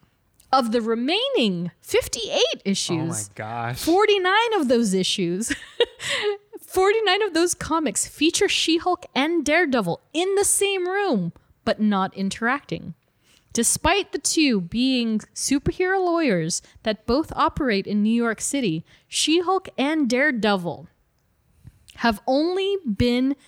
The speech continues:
Speaker 1: seen directly interacting in nine comics. Nine of a hundred and five comics shared together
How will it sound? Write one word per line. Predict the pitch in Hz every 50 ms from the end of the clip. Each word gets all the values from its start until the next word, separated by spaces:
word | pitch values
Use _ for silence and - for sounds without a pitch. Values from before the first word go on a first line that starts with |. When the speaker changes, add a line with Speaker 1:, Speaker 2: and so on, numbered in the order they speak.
| _ _
Speaker 1:
seen | - - - - - 285 277 277 233 202 185 185 170
directly | - 196 185 180 180 202 202 220 - - 320 330
interacting | - - 214 262 277 - - 294 269 262 262 294 - - - 175 151 - - 175 - _ _ _ _ _ _ _ _ _ _ _ _ _ _ _ _ _
in | - 208 202 196 190 190 185 190
nine | 190 202 214 226 254 277 302 320 339 - _ _ _ _ _ _ -
comics. | - - 240 233 233 208 - - - - - - - - _ _ _ _ _ _ _ _ _ _ _ _ _ _ _ _ _ _ _ _ - - _ _ _ _ _ _ 190
Nine | 185 185 190 196 196 196 185 180 160 156 156 165 147 - - _ _ _ _ -
of | 247 247 185 240
a | 226
hundred | - - - 302 302 302 262 294 294 247
and | 269 262 226
five | - 247 247 -
comics | - - 240 233 220 208 208 - - - - -
shared | - 285 330 330 -
together | 320 208 202 190 196 -